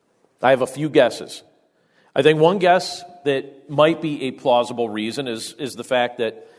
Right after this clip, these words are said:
that he maybe didn't ask them to care for Mary at this point yet, because as of yet they were still unbelievers and maybe even somewhat immature. But I also think it's possible that, that,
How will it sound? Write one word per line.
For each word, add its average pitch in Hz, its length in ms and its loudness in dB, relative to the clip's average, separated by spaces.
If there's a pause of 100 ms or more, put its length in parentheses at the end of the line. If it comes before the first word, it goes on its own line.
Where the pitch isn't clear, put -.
(360)
that 127 240 -4
he 160 160 -4
maybe 156 340 0
didn't 156 220 -4
ask 139 320 -2
them 151 240 -2
to 127 40 -8
care 135 300 -2
for 131 160 -8
Mary 123 500 -4
at 127 160 -4
this 131 160 -6
point 131 360 -6
yet, 127 180 -2
because 135 260 -6
as 131 220 0
of 113 100 -14
yet 127 220 -4
they 135 60 -4
were 117 140 -8
still - 360 -4
unbelievers 117 800 -8
and 98 100 -16 (240)
maybe 135 240 -2
even 135 220 -6
somewhat 135 500 -4
immature. 135 640 -6 (1900)
But 123 100 4
I 139 40 8
also 240 220 0
think 226 140 -6
it's 143 80 -14
possible 139 460 -6
that, 120 340 -6
that, 120 300 -4